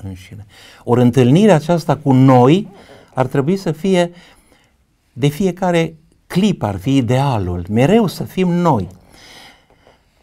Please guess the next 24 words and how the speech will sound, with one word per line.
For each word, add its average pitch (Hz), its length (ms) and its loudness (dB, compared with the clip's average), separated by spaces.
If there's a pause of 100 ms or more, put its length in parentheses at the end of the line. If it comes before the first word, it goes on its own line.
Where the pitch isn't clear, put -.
(580)
Cu 139 220 0
acel, 190 380 2
eh, 147 460 6 (320)
interior, 131 680 0
cu 165 80 -4
acel 151 280 0
lăuntric 139 1300 -2 (880)
trecut 131 500 0
prin 127 220 0
catarsis, 123 800 -4
prin 117 240 -2
emoție, 117 800 -2
prin 113 180 -2
emoție 123 320 0
artistică, 113 760 -2
nu? 131 320 -4 (480)
Prin 143 220 0
poetic, 123 920 0
prin, 113 360 -2
eh, 107 320 -4 (160)
acord 113 460 -4
muzical, 113 800 -2
prin 185 180 -8
toate, 170 380 -2